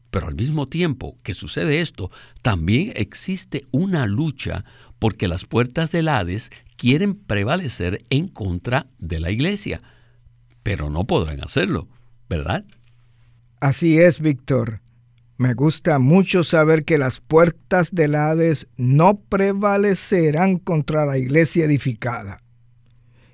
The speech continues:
Speaker 2: Y esa es precisamente la historia que tenemos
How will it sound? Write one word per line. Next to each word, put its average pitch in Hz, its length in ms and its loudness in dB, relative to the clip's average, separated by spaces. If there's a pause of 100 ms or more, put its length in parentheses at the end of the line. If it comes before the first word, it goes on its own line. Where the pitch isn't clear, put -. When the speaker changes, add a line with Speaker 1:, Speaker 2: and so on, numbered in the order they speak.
Speaker 2:
Y 127 240 -2
esa 160 280 2
es - 120 0
precisamente 240 960 0
la 196 60 2
historia 170 540 0
que 190 140 -2
tenemos 190 800 -2